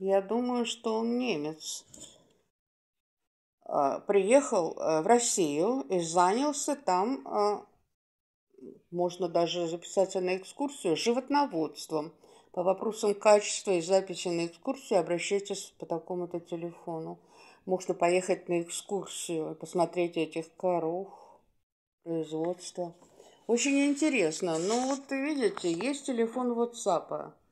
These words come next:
Кого это интересует, можете, э, добавить себе ещё одного друга в WhatsApp. И вот точно такое же масло.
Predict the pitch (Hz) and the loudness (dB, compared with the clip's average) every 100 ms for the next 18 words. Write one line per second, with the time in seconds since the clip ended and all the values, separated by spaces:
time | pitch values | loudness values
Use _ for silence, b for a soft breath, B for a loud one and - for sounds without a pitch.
0 | _ _ _ _ 190 190 214 180 170 190 | _ _ _ _ -6 -2 0 0 0 0
1 | 185 190 202 202 - 330 294 - 180 202 | 0 0 0 0 0 0 0 -4 -4 -2
2 | 220 214 214 196 180 _ _ _ _ _ | -4 -6 -4 -4 -4 _ _ _ _ _
3 | _ _ _ _ _ _ _ _ _ 160 | _ _ _ _ _ _ _ _ _ -4
4 | 165 - - 185 180 180 247 240 - 185 | -2 -4 -4 -4 2 2 0 -4 -8 -6
5 | 185 185 170 - 196 170 165 180 165 170 | -2 0 -2 -4 -2 -2 -2 -6 -4 -4
6 | 180 202 180 _ 165 170 160 147 160 202 | -4 -4 -8 _ -8 -2 -2 0 -2 -2
7 | 196 170 160 156 - 180 170 - - B | -6 -6 -6 -6 -4 0 0 -4 -18 B
8 | B B 220 269 285 370 - 277 240 214 | B B 4 4 6 4 6 2 4 2
9 | 208 262 269 233 240 - 196 196 180 160 | 4 4 4 4 0 -2 0 2 4 0
10 | - - 156 156 160 170 | -2 -2 -2 -2 -4 -8